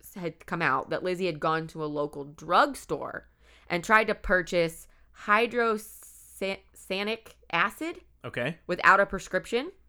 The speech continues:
Speaker 1: and was denied. And that's essentially cyanide
Speaker 2: Ooh, bitch.
Speaker 1: in, like, water.
Speaker 2: Okay.
Speaker 1: She was like, "Yeah,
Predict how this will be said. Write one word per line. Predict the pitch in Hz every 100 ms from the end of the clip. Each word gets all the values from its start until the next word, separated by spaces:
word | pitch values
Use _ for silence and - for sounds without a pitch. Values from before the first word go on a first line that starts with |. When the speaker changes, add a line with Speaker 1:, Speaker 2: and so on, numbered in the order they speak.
| - - -
Speaker 1:
and | 180
was | 170
denied. | 151 170 220 139 160 208 - _ _ - -
And | 190 185 185 -
that's | 185 220 233 -
essentially | 208 214 - 160
cyanide | - - - - - _ _ - - - 143
Speaker 2:
Ooh, | 131 123 113
bitch. | 113
Speaker 1:
in, | 170 165
like, | 151
water. | 147 - - - _ _ -
Speaker 2:
Okay. | 120 117 104 110 _ _ _ _ -
Speaker 1:
She | - 226
was | 226
like, | 196 165 -
"Yeah, | 156 180 233 202